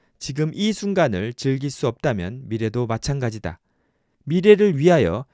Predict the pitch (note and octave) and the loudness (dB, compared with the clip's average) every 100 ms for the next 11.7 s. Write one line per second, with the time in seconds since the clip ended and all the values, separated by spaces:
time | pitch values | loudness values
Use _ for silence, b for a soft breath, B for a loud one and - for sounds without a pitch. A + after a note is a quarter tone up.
0 | _ - G3+ G3+ G3 G3 G#3 A3 G#3+ A3+ | _ -4 -2 2 4 4 2 0 0 2
1 | G#3 F3+ F3 A2+ C3 C3 F#2 A#2+ B2+ A2 | 2 0 0 2 0 0 -2 -6 -6 -4
2 | G#2 B2+ A2+ A2+ C3+ A2+ - E2 - _ | -4 -4 -4 -2 -4 -6 -6 -12 -14 _
3 | _ _ - D3+ E3 F3 F3 F#3+ A#3 A3 | _ _ -10 -2 0 2 0 2 4 4
4 | C3+ E2+ G#2+ - _ - B2+ B2+ B2+ C3+ | 2 -2 -6 -12 _ -6 -2 2 2 2
5 | D#3 D#3 G#3 F#3+ D3 A#2 C3+ D#3 C#3+ C3+ | 0 0 0 0 0 -2 -4 -2 -2 -4
6 | G2+ F2 - _ _ _ _ - E3 F3+ | -8 -10 -14 _ _ _ _ -8 -4 0
7 | G3 G#3 G3 A#3 B3 A3+ A2+ E2 - _ | 2 2 0 0 2 2 0 -4 -8 _
8 | - C3 C3+ C3 C#3 C#3 C#3 C3 D3 E3+ | -6 -2 0 0 -2 -2 0 2 0 0
9 | D#3+ D#3 C3+ A#2 D2 _ _ _ _ _ | 0 0 -2 -8 -12 _ _ _ _ _
10 | - E3 G#3+ - G#2 A#2+ - D3 C#3+ C3+ | -2 8 8 8 0 0 -4 -4 -2 0
11 | C#3+ C3+ C3 F3 C#3 F#2 E2+ | 0 2 4 4 4 -2 -8